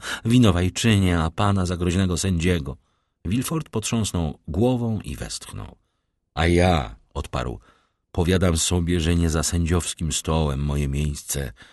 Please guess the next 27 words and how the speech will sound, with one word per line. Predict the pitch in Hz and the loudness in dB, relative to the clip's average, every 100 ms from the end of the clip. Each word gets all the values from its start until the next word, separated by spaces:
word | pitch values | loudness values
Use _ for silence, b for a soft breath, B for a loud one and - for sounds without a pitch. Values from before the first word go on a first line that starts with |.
| b b b _ _ | b b b _ _
lecz | 107 98 - | -4 -4 -4
na | 73 64 | -4 -2
ławie | 64 65 69 | -2 -2 -4
oskarżonych". | 65 - 69 82 85 60 - _ _ _ _ _ _ _ _ | -6 -4 -4 0 -2 -4 -12 _ _ _ _ _ _ _ _
"Pańskie?", | - 92 139 - - 185 - _ _ - | -4 -4 -4 -8 -6 -6 -8 _ _ -10
zdziwiła | 69 71 71 73 80 | -8 -6 -6 -4 -4
się | - | -6
pani | - 87 67 | -6 -6 -6
Danglars. | 67 60 64 62 - - _ _ _ | -8 -8 -10 -12 -14 -16 _ _ _
"Tak, | 87 87 82 | 0 0 0
moje". | 80 78 69 55 - - _ _ _ _ _ _ _ | 0 0 -2 -6 -14 -18 _ _ _ _ _ _ _
"Zdaje | 107 101 113 123 | -6 -6 -6 -6
mi | 139 | -6
się, | - 131 | -4 -2
że | 110 | -2
przesadzasz | 107 - 98 - 156 156 95 | -4 -6 -8 -8 -10 -8 -8
pan | - 76 73 | -6 -6 -6
w | |
swoim | - - 87 87 | -8 -4 -4 -4
purytanizmie", | - 85 76 82 85 78 69 65 b b b | -4 -4 -2 -4 -2 -2 -4 -8 b b b
odrzekła | 92 110 147 - 110 | -6 -2 -4 -4 -6
pani | 98 85 78 | -2 0 0
Danglars, | 67 73 80 135 151 - | -2 -2 -2 -4 -6 -6
a | 98 90 | -2 -2
w | 78 | -2
oku | 110 98 - 69 | -2 -4 -2 -4
jej, | 80 82 | 0 -2